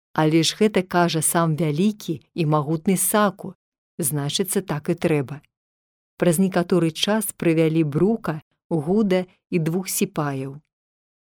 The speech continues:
Брук ішоў, схіліўшыся, азіраючыся, і мармытаў: «Яны думаюць, што я не бачу? Не, брат, не ашукаеш, усё бачу».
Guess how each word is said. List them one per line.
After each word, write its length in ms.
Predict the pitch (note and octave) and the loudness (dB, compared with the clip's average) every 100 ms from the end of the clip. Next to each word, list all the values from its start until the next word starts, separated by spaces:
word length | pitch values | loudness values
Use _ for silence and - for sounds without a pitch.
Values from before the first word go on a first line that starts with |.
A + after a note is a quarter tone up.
| - | -12
Брук 320 | D3 G3 A3+ - | 2 4 4 0
ішоў, 400 | - - G3+ F3+ | -2 0 0 0
схіліўшыся, 920 | - G3 F3+ B3+ B3 - D#3+ - D3 _ _ _ _ | -2 -2 0 0 -2 -4 -4 -4 -6 _ _ _ _
азіраючыся, 1000 | - C3 D#3+ F3 A3 A3 - E3 - C3+ B2 _ _ - | -6 -2 0 2 2 2 -2 -4 -6 -6 -12 _ _ -4
і 60 | E3 | 0
мармытаў: 720 | F3 F3+ F3+ F3+ D3 C3+ C3+ _ _ _ _ _ _ _ _ - | 0 2 0 -2 -4 -4 -8 _ _ _ _ _ _ _ _ -8
«Яны 400 | C3 D#3 D#3+ F3 | -2 0 2 2
думаюць, 600 | D3 G3 F3+ E3 D#3 - _ - | 2 0 0 -2 -4 -8 _ -14
што 240 | - F#3 | -6 -2
я 200 | D#3 E3 | 0 2
не 140 | E3 D3 | 0 -2
бачу? 580 | C#3+ E3+ A3 - F3+ - _ _ - | -2 0 0 -2 -4 -6 _ _ 2
Не, 340 | G3 D#3 D#3 | 2 4 2
брат, 460 | F3 - E3 - - _ _ - | 2 2 0 -2 -18 _ _ -2
не 200 | E3+ E3+ | 0 0
ашукаеш, 760 | - A3+ A3+ D#3+ F3+ F#3+ - - _ _ _ | 2 2 2 4 4 4 0 -6 _ _ _
усё 520 | G3+ F3 - - D#3 G3 | -2 0 0 0 0 4
бачу». 560 | G3 F#3 D#3 - F3+ | 6 4 2 -8 -12